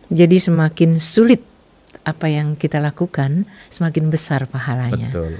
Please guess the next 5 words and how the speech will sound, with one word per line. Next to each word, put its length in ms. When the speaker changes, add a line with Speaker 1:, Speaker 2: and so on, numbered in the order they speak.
Speaker 2:
Semakin 540
banyak 320
dosa 320
yang 160
berguguran 720